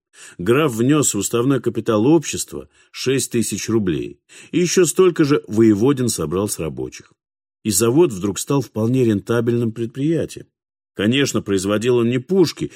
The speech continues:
и не ядра, он ковал гвозди, подковы, косы, скобы, но ковал ещё сорок семь лет. Кыновский завод оказался первой фирмой в России.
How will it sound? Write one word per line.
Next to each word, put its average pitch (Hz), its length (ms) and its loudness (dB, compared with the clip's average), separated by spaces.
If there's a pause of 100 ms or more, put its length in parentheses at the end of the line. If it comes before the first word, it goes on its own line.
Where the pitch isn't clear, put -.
и 87 80 -4
не 104 140 2
ядра, 104 500 0 (200)
он 98 160 -4
ковал 117 360 2
гвозди, 135 540 6
подковы, 123 680 2 (240)
косы, 147 400 4
скобы, 110 640 2 (360)
но 95 160 0
ковал 131 420 2
ещё - 380 -4 (140)
сорок 110 440 0
семь 95 300 -2
лет. 73 280 -6 (1160)
Кыновский 131 480 2
завод 117 460 2
оказался 101 560 0
первой 110 420 0
фирмой 107 480 0
в 90 60 -4
России. 69 560 -6